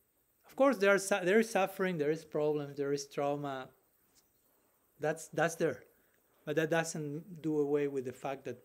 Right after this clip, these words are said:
bhakti should be executed with, with joy, mm, with great, with gratitude, with depth, with commitment. So, so my point is, yeah, we are, most of us or all of us are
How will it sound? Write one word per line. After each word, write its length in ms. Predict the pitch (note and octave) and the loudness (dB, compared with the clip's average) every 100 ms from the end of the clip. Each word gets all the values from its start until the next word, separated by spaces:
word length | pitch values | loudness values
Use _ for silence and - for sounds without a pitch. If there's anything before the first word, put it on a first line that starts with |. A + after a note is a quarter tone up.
| B2 - | -18 -16
bhakti 340 | B2 B2 B2 B2+ | -10 -8 -8 -12
should 240 | - C#3 | -12 -12
be 120 | B2+ | -6
executed 640 | C3 C3 - - C3+ B2 B2+ | -6 -6 -14 -10 -10 -8 -10
with, 200 | A#2+ A2+ _ _ _ _ _ _ _ _ _ _ _ _ _ _ - | -10 -14 _ _ _ _ _ _ _ _ _ _ _ _ _ _ -8
with 200 | D#3+ D3 | -6 -4
joy, 280 | F3 A#3 C#3+ - _ _ _ _ _ _ _ - | -4 -2 -6 -14 _ _ _ _ _ _ _ -16
mm, 120 | A#2 A#2 _ _ _ _ _ _ _ _ C#3 | -16 -16 _ _ _ _ _ _ _ _ -20
with 160 | C3 A#2 | -18 -8
great, 300 | C#3 D#3+ E3+ - - | -2 -2 -4 -10 -10
with 220 | D3 B2 | -10 -6
gratitude, 580 | C3+ D#3 F3 C#3+ B2+ A2+ | -2 -2 -4 -8 -8 -8
with 160 | A#2 | -8
depth, 400 | B2+ C#3+ C#3+ - | -6 -6 -6 -12
with 240 | C3 A#2+ - - | -18 -18 -20 -20
commitment. 640 | - C#3+ D3 D3+ B2 A#2 - | -12 -8 -8 -10 -18 -18 -18
So, 200 | D3 B2+ - _ _ _ _ _ _ - - _ _ - | -18 -18 -20 _ _ _ _ _ _ -20 -20 _ _ -18
so 160 | - | -6
my 140 | E3 E3 | -2 -2
point 260 | D#3+ F#3+ | -2 0
is, 240 | F#3 D#3+ - _ _ - | 0 -4 -12 _ _ -6
yeah, 160 | E3+ | -4
we 180 | C#3 D3+ | 0 0
are, 200 | D#3+ D#3+ - - _ - | 0 -4 -10 -20 _ -10
most 300 | D3+ D#3 D#3 | -6 -6 -6
of 80 | |
us 200 | C#3+ D3+ | -6 -6
or 120 | D3+ D#3 | -6 -6
all 220 | D3 D3 | -4 -4
of 80 | C#3+ | -6
us 280 | C#3+ - - | -10 -12 -16
are 220 | C#3 C3 | -18 -20